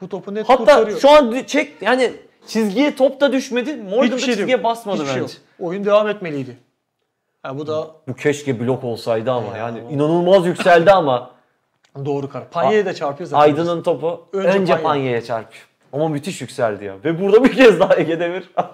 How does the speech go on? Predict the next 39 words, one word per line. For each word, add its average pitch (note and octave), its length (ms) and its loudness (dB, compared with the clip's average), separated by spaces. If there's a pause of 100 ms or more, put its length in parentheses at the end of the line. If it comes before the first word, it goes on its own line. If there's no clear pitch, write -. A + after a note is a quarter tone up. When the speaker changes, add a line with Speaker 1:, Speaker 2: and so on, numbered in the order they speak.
(180)
Speaker 2:
<laughs> - 420 -20
yine G#3 300 2
önce F3+ 300 2
Panya'ya C#3+ 460 -2
değil F3 120 -4
mi? E3+ 120 -10
Speaker 1:
Ege F3+ 260 -4
bu G#3 80 -8
sene A#3 280 -2
kaç B3 200 0
tane G#3 220 -2
böyle D#3+ 140 -4
atmıştır? E3+ 440 -10 (420)
Speaker 2:
Yani C3 320 -10
her C#3+ 180 0
Speaker 1:
Vardır G3 140 2
Speaker 2:
maç D#3+ 80 -6
iki - 140 -2
Speaker 1:
ha. G#3+ 60 2
Speaker 2:
buçuk G#3 240 -4
vuruyor D#3+ 220 2
neredeyse. D3+ 540 2
Bir E3+ 140 -6
dört G#3+ 220 6
tane, G3 200 6
<laughs> - 180 -2
iki A3+ 380 2
buçuk A#3+ 140 6
Speaker 1:
Yedi. A3+ 100 6
Speaker 2:
tane A#3 240 6
de A#3 200 4 (400)
böyle G#3+ 220 6
gidiyor D#3 300 2
herhalde. A2+ 380 0 (460)
Burada D#4 460 0
sportmenlik C4+ 680 -4
çıkar C4+ 320 -2
mıydı A3 320 -4
ki? G#3+ 360 -8